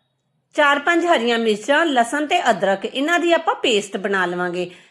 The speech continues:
ਨਾਲ ਹੀ ਇੱਥੇ ਮੈਂ ਦੋ ਵੱਡੇ ਸਾਈਜ਼ ਦੇ ਆਲੂ ਜਿਹੜੇ ਹੈਗੇ ਨੇ ਛਿੱਲ ਕੇ ਇਸ ਤਰੀਕੇ ਦੇ ਨਾਲ ਕੱਟ ਕੇ ਰੱਖ ਲਿੱਤੇ ਹੋਏ ਨੇ। ਤੇ ਨਾਲ ਹੀ ਇੱਥੇ ਮੈਂ ਇੱਕ ਕਟੋਰੀ ਹਰੇ ਮਟਰ ਵੀ ਲੈ ਲਿੱਤੇ ਨੇ।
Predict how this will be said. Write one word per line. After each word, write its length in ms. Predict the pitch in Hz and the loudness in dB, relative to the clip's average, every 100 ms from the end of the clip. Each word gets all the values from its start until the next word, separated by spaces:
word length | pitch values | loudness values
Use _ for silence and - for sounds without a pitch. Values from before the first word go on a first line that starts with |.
| - | -6
ਨਾਲ 340 | 233 285 302 339 | 0 2 2 2
ਹੀ 100 | 427 | 0
ਇੱਥੇ 380 | 311 - 320 | -2 -6 -4
ਮੈਂ 200 | 320 339 | 0 0
ਦੋ 380 | 262 214 294 370 | 0 0 0 0
ਵੱਡੇ 360 | 330 247 220 269 | 0 2 2 2
ਸਾਈਜ਼ 320 | 285 240 220 | 2 0 2
ਦੇ 100 | 269 | 0
ਆਲੂ 360 | 233 233 233 240 | 2 0 -2 0
ਜਿਹੜੇ 280 | 262 262 | 0 2
ਹੈਗੇ 300 | 269 226 220 | 0 0 0
ਨੇ 140 | 254 339 | -2 -4
ਛਿੱਲ 320 | - 269 247 | -2 -4 -2
ਕੇ 260 | 294 381 392 - _ - | 0 0 -2 -18 _ -4
ਇਸ 160 | 339 | -4
ਤਰੀਕੇ 440 | - 311 285 - 262 | 2 0 2 0 0
ਦੇ 100 | 269 | 0
ਨਾਲ 200 | 269 262 | -2 -2
ਕੱਟ 260 | 226 208 | -2 -2
ਕੇ 160 | 247 233 | -2 0
ਰੱਖ 240 | 185 214 | -2 -4
ਲਿੱਤੇ 320 | 226 233 302 | -6 0 0
ਹੋਏ 220 | 320 320 311 | 4 2 2
ਨੇ। 240 | 349 440 - - _ - | 0 -2 -6 -20 _ -2
ਤੇ 120 | 285 | 0
ਨਾਲ 380 | 285 285 311 330 | 2 0 0 0
ਹੀ 80 | |
ਇੱਥੇ 340 | 415 320 - 311 | -2 -4 -4 -2
ਮੈਂ 140 | 320 | -2
ਇੱਕ 380 | 339 285 349 359 | -4 -6 -6 -6
ਕਟੋਰੀ 500 | 339 285 254 226 415 | -8 -2 -2 0 0
ਹਰੇ 320 | 294 262 262 | 0 2 2
ਮਟਰ 320 | 277 247 233 | 2 -2 -2
ਵੀ 200 | 214 302 | -4 -2
ਲੈ 140 | 330 226 | 0 0
ਲਿੱਤੇ 400 | 180 180 - 170 | -2 -6 -4 -4
ਨੇ। 200 | 170 | -4